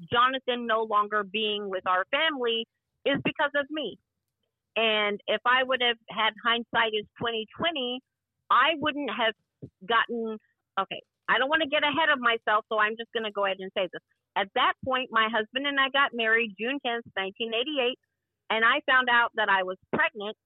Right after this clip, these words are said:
And I remember going to the nursing home where my sister had been moved from the regular hospital to a nursing home. And I went and visited her. I remember holding her hand. I was crying and,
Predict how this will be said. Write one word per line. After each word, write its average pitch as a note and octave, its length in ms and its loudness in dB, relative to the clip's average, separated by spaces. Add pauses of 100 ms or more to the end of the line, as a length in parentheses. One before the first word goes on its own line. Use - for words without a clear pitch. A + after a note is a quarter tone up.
(420)
And G#3+ 420 0 (340)
I B3+ 340 4
remember A#3+ 460 2
going G#3 340 -2
to C#4+ 60 -6
the C#4 120 -2
nursing C#4 480 0
home G3+ 440 -2
where G3+ 260 2
my G#3 240 0 (100)
sister B3 420 0
had G#3 140 -4
been G3+ 200 -2
moved A#3+ 260 -2
from G#3 180 -2
the F#3 220 -2
regular B3+ 500 2
hospital G#3+ 640 0
to G#3 80 -2
a F#3 80 -2
nursing A3 520 -4
home. F3 300 -4 (500)
And G#3 340 0
I G3+ 140 2
went A#3+ 220 -2
and D4+ 140 -2
visited B3 480 0
her. - 40 4
I G#3+ 320 4
remember G#3+ 500 0
holding G#3+ 280 0 (100)
her G3+ 160 2
hand. G#3+ 260 -2
I F#3 120 2
was F3 140 -6 (200)
crying A#3+ 500 2
and, F#3+ 160 -4